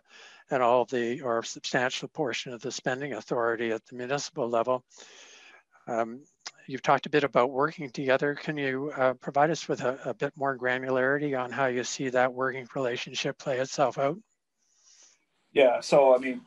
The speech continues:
Speaker 2: first of all, of all the taxes that are paid by, you know, businesses and individuals in this country, about eight percent of that total is, uh,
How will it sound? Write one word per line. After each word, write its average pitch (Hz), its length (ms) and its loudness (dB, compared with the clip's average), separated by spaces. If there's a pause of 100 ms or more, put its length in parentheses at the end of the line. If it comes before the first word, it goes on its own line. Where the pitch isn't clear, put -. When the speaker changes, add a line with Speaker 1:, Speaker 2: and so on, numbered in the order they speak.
(120)
Speaker 2:
first 160 260 -2
of 131 120 0
all, 120 180 6
of 120 80 2
all 165 200 10
the 151 100 -4
taxes 127 580 -6
that 117 120 -4
are 110 200 -10 (140)
paid 123 440 -8
by, 113 380 -4 (800)
you 120 120 -6
know, 113 100 -2
businesses 127 640 -4
and 120 140 -2
individuals 120 640 -2
in 113 100 -4
this 107 160 -2
country, 117 520 -2
about 113 300 2
eight 139 260 6
percent 120 400 4
of 113 120 4
that 117 300 4
total 117 580 0
is, 110 340 -6
uh, - 220 2